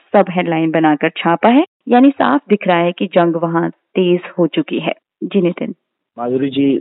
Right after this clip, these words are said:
Speaker 2: विदेश के अखबारों की खबर आपसे पूछूं, इससे पहले बता दूं कि आज डीडीएलजे के पच्चीस साल पूरे हो रहे हैं,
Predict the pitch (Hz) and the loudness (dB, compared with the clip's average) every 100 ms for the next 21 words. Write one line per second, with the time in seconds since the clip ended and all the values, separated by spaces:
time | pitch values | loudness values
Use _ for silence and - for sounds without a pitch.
0 | - 104 98 120 127 - 135 123 98 107 | -6 -8 0 2 2 0 -2 -2 -2 -2
1 | 113 131 123 - 107 113 110 - - 135 | -2 -4 -8 -4 0 0 -2 -6 -6 -6
2 | - 151 - _ _ 120 156 160 160 143 | -4 -8 -8 _ _ 0 0 2 0 0
3 | 127 135 160 151 160 156 143 107 _ 120 | 0 0 -2 -8 -4 -2 -2 -10 _ -6
4 | 123 156 143 101 95 98 90 104 - 117 | -4 -2 -2 -4 -6 -6 -10 -12 -6 -4
5 | - 110 - 101 101 95 95 92 92 | 0 -2 -2 -2 -2 -2 -6 -8 -10